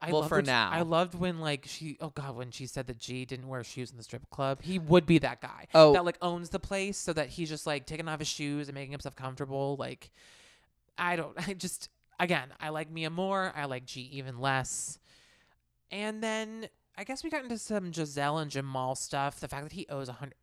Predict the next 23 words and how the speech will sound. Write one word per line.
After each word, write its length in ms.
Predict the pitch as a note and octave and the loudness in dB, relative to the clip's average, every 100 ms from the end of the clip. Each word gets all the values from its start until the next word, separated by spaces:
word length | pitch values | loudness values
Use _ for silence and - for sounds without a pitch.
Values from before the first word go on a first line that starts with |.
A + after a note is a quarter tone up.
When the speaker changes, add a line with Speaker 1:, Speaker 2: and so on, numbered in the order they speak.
| - | -12
Speaker 1:
eight 100 | D3 | -10
hundred 220 | C3+ D3 | -8 -8
thousand 260 | B2 A#2 B2 | -6 -8 -6
dollars 460 | A#2 A#2 B2+ C#3+ - | -6 -4 -6 -8 -10
in, 180 | C#3 B2+ - _ - | -12 -14 -20 _ -14
like, 140 | B2 _ - | -14 _ -10
taxes 480 | A#2+ A#2+ - C#3 | -10 -8 -10 -10
and 80 | C3 | -12
back 180 | C3 C#3 | -14 -12
taxes, 380 | C#3 C3 - D#3 | -10 -10 -10 -12
like, 100 | A#2+ | -8
that's 280 | B2 - - - - - | -10 -10 -14 -16 -20 -14
crazy. 600 | - - B2+ C#3 D3 A#3+ | -12 -10 -10 -10 -6 -2
Not 180 | C4 | -2
surprising, 540 | - D#3 C#3 C#3+ C3 D3+ - - | -4 -8 -8 -10 -16 -18 -20 -12
but 160 | - D3 | -10 -8
crazy. 840 | - - C3 A#2+ B2 C3+ E3 C4+ - - - _ _ _ _ _ | -8 -6 -6 -6 -8 -10 -8 -8 -10 -20 -20 _ _ _ _ _
I, 200 | A#2 A#2+ - | -6 -6 -6
I 120 | F3 | -4
don't 200 | D#3+ C#3+ | -2 -4
know. 220 | A2+ F#2+ - _ _ - | -10 -18 -20 _ _ -8
And, 100 | G3+ | -4
the, 160 | A3+ | -2